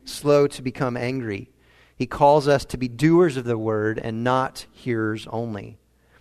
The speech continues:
And so in this context, let's read starting in James two, verse fourteen, and we're gonna read through the end of the chapter. He says, "What good is it, my brothers, if someone says he has faith but does not have works?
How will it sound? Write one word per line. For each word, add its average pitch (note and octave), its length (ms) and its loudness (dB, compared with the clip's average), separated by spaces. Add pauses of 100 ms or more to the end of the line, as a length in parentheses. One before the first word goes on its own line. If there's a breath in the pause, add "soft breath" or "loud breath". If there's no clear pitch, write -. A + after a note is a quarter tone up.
(260 soft breath)
And B2 120 -4
so F3+ 340 6
in E3 260 0
this F#3+ 160 4
context, - 880 -2 (840)
let's C#3+ 300 -4
read B2 320 -2
starting C3 380 0
in B2 100 -2
James A#2+ 520 -4 (180 soft breath)
two, C3 240 -4
verse A#2 220 -2
fourteen, A#2 540 -6
and G#2 100 -6
we're G#2+ 80 -8
gonna G#2+ 120 -6
read G#2+ 260 -6
through A2+ 180 -8
the A2 140 -6
end G2+ 140 -6
of G2 60 -6
the F#2+ 80 -12
chapter. - 480 -12 (2750)
He C3 80 -4
says, D#3 240 2
"What F3 220 4
good F#3+ 180 8
is C#3+ 200 4
it, - 220 -2
my A#2 140 -2
brothers, A2 400 0
if B2 120 -4
someone D#3 420 0
says B2 580 0
he C3 160 -4
has A#2+ 240 0
faith C#3+ 420 0
but B2 140 -4
does A#2+ 200 -2
not B2 200 -2
have A2+ 160 -2
works? - 600 -6